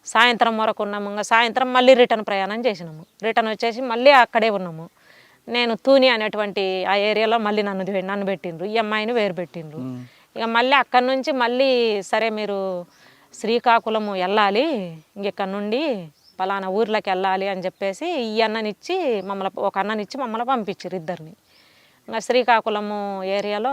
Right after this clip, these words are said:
Speaker 1: అదే ఆ బొడ్డపాడు ఆ విలేజ్లకెళ్ళి మమ్మల్ని పంపించేసారు. "ఈ అంత పార్టీ విలేజ్ లేనక్క" అని చెప్పేసి మాకు చెప్పిండు ఆయన కూడా. "ఇక్కడ ఎక్కడో ఒక సాట అయితే దొరుకుతారు" అని చెప్పేసి అన్నాక మేము పోయి ఆ ఊర్లో మూడు రోజులు ఉన్నాము.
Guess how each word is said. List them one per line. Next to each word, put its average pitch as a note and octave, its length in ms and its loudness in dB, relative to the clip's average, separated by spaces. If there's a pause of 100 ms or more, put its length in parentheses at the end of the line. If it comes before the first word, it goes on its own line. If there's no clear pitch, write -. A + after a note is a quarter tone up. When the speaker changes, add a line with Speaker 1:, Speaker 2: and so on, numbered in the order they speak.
(380)
Speaker 1:
అదే G3 200 0
ఆ G3 160 -4
బొడ్డపాడు F#3+ 800 -2 (520)
ఆ F#3+ 120 0
విలేజ్లకెళ్ళి G#3+ 720 0
మమ్మల్ని A#3+ 280 -2
పంపించేసారు. F3 800 -8 (120)
"ఈ G3+ 140 -4
అంత G3+ 320 -4 (140)
పార్టీ F#3+ 360 -2
విలేజ్ F3+ 420 -6
లేనక్క" E3+ 400 -10
అని A3+ 260 -6
చెప్పేసి F#3+ 380 -8
మాకు A#3+ 180 -6
చెప్పిండు F#3 380 -6
ఆయన F3 240 -8
కూడా. E3+ 260 -8 (580)
"ఇక్కడ G#3+ 180 -2
ఎక్కడో G#3+ 400 6
ఒక B3 100 4
సాట G#3+ 280 0
అయితే G#3+ 200 0
దొరుకుతారు" F#3+ 720 -4 (760)
అని G#3+ 180 -4
చెప్పేసి G#3+ 320 -4
అన్నాక G#3 300 -4
మేము B3+ 320 -4
పోయి A#3 360 0
ఆ A3 100 2
ఊర్లో A3 340 0
మూడు G#3 240 -4
రోజులు G#3+ 320 -2
ఉన్నాము. F#3 500 -10